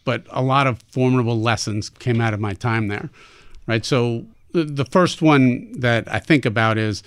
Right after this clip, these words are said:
the investing business itself is an operating business. So we really have to understand what we're gonna invest in, value everything in the universe,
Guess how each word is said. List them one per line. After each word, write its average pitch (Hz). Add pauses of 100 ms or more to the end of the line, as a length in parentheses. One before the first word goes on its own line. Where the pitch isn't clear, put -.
(340)
the 139
investing 151
business 135
itself 120 (180)
is 127
an 127
operating 107
business. 107 (360)
So 127
we 131
really 165
have 147
to 156
understand 131 (460)
what 151
we're 180
gonna 151
invest 123
in, 127 (260)
value 143
everything 139
in 127
the 113
universe, 127